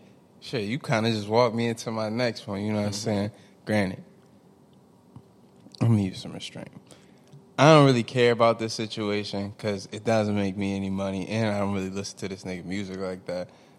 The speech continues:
Speaker 1: But the whole shit that's going on with the, the baby shit, you know what I mean? The controversy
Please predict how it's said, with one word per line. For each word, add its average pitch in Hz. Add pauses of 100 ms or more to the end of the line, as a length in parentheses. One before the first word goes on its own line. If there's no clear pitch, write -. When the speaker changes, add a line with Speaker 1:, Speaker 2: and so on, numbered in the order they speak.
Speaker 1:
But 113 (680)
the 123
whole 156
shit 127
that's 98
going 98
on 92
with 92
the, 87
the 85
baby 98
shit, 98
you 98
know 95
what 95
I -
mean? 90 (440)
The 104
controversy 101